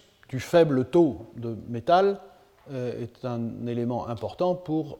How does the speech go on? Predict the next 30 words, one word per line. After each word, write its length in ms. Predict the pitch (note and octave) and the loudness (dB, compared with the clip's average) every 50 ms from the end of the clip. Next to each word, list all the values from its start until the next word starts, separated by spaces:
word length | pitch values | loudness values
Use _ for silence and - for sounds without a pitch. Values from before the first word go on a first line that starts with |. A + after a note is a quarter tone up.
| - | -10
euh, 260 | - B2 A2+ A2+ A2 - - | -6 -6 -6 -6 -6 -8 -6
maintenir 640 | B2 C3+ C#3 C#3 - C#3 C#3 C#3 C#3+ C#3+ C3+ A#2+ G#2+ | -4 -4 -4 -2 -2 -2 -2 0 0 0 0 0 0
à 80 | A#2 | 0
l'état 340 | A2+ A#2 A#2 - B2+ G#2+ - | 0 0 -2 0 0 0 0
isolé 420 | - B2+ A2 B2 C3+ D3 E3 E3+ | 0 -2 0 2 2 2 2 0
le 60 | E3 C#3 | 0 0
métal 400 | B2+ A#2 A#2 - D3+ E3 E3+ D3+ | -2 -2 0 0 2 2 2 0
et 80 | B2 | 0
d'éviter 420 | A2+ B2 A#2+ A2+ A2 G#2+ - D3+ D3 | -2 -2 -2 -2 -4 -4 -4 -4 -2
les 180 | C#3 A#2+ A2+ | -2 -2 -2
agrégations 540 | A#2 G#2 G2+ G#2+ G2+ G2 G2 - - D3 C#3+ | -2 -2 -4 -4 -4 -4 -6 -6 -8 -10 -8
et 40 | A#2+ | -8
les 60 | G2+ | -8
formations 420 | - - G#2 G2 F#2+ F#2 - B2+ | -6 -6 -6 -6 -6 -8 -10 -10
de 60 | A#2+ G#2+ | -8 -8
nanoparticules. 600 | G#2+ G#2+ G#2 G2 - F#2 - - _ - - F2+ _ _ _ _ _ _ _ - - - - - - - - - - - - - - - - - _ _ _ _ _ _ _ _ _ _ _ _ _ _ _ - | -8 -10 -10 -10 -12 -12 -14 -14 _ -20 -20 -20 _ _ _ _ _ _ _ -20 -20 -20 -20 -20 -20 -20 -20 -20 -20 -20 -20 -20 -20 -20 -20 -20 _ _ _ _ _ _ _ _ _ _ _ _ _ _ _ 10
Voilà. 520 | G3 F#3+ F3 D3 - - - - - - - | 10 12 12 10 6 2 -6 -14 -10 -4 2
Alors, 300 | D#3+ F#3+ G3+ G3 F3 F3+ | 8 10 12 12 12 10
euh, 240 | F3+ E3+ E3 D#3 - - | 8 6 6 4 2 0
le 100 | D#3+ D#3 | -2 -2
support, 480 | - - E3+ C3 - G#3+ G#3+ G#3 F3 | -2 -2 -2 4 6 6 8 8 6
il 140 | E3+ D#3+ D#3 | 4 2 2
a, 400 | D3+ D3 C#3+ C#3+ C#3 B2+ - G#2+ A#2 C#3 | 4 4 4 4 2 0 -2 -6 -8 -8
il 160 | C#3+ C#3+ C#3+ | -6 -2 0
a 140 | D3+ D3 C#3+ | 0 0 0
un 160 | C#3 C#3 C3+ | 0 -2 -2
rôle, 360 | C3 A#2+ C3+ C#3+ D3 C#3+ C3+ A#2+ | -2 0 2 2 2 2 2 0
euh, 280 | A2+ A2 G#2+ G#2+ G#2+ G#2 | 0 0 0 -2 -2 -4
extrêmement, 680 | B2 A#2+ - - - C3 B2 B2 B2+ B2+ B2 A#2 | -4 -6 -8 -10 -8 -6 -6 -4 -4 -4 -4 -6
euh, 40 | G2+ | -6